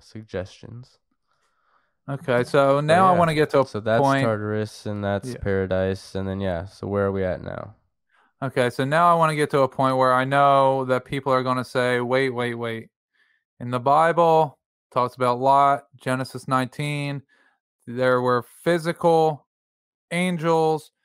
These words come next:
Speaker 2: that ate and drank with the people. They had sex, or, or the, uh, the people of Sodom wanted to have sex with them. They had to be physical." And, uh,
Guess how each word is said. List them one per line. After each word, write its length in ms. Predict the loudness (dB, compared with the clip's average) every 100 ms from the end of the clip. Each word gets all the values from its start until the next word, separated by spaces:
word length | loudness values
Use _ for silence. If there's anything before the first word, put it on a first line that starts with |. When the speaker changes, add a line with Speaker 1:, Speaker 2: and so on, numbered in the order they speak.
| _ _
Speaker 2:
that 400 | -4 -2 -2 -6 _ -8
ate 320 | -6 -4 -8
and 180 | -12 -14
drank 580 | -4 -2 0 -2 -6 -16 -20
with 260 | -8 -8 -8
the 80 | -12
people. 720 | -10 -8 -4 0 0 -2 -6 _ _ -10
They 100 | -2
had 260 | -2 -4
sex, 720 | -8 -2 2 2 -2 -16 -20 _ _ _ _ _ _ -4
or, 300 | -2 0 0
or 80 | 0
the, 280 | 0 0 0
uh, 360 | 0 0 -4
the 140 | -8 -10
people 500 | -8 -4 2 2 2
of 520 | 2 2 0 -6 -14 _ -20
Sodom 560 | -6 0 2 2 0 -2
wanted 240 | -4 -2
to 60 | -2
have 180 | -4 -8 -14
sex 360 | -2 -2 0
with 140 | -6 -4
them. 360 | -2 -2 -4 -10 _ -6
They 120 | -6
had 380 | -4 -2 0 -2
to 80 | -8
be 100 | -10
physical." 580 | -10 -12 -14 -16 -18 _ _ _ _ _ _ _ -6
And, 500 | -4 -2 -4 -6 -12 _
uh, 220 | -4 -4